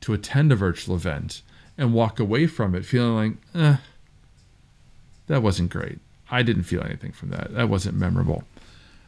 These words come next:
And to be honest, to be fair, that happens in person too.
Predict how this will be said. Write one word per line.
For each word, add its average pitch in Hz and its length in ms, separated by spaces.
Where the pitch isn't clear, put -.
And 151 100
to 160 80
be 175 160
honest, 190 480
to - 80
be 113 120
fair, 95 600
that 226 160
happens 233 360
in 147 140
person 143 400
too. 107 320